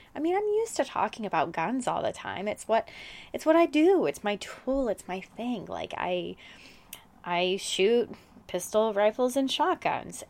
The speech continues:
And when it comes to self-defense, um, this is a very different kind of conversation. Um, self-defense, using a firearm,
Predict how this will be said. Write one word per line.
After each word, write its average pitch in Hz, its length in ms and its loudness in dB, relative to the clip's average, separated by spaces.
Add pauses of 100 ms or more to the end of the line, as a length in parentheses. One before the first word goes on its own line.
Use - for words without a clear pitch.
And 214 560 0 (680)
when 247 180 4
it - 80 -2
comes 269 380 0
to 247 140 -4
self-defense, - 1300 -4 (320)
um, 185 480 -2 (600)
this 277 220 2
is 277 100 -2
a 247 40 0
very 190 640 0 (220)
different 196 560 -2 (460)
kind 180 300 -4
of 175 140 -4
conversation. - 1120 -8 (340)
Um, 180 500 -4 (1120)
self-defense, 254 1080 -2 (720)
using 277 420 0
a 294 60 0
firearm, 233 680 -4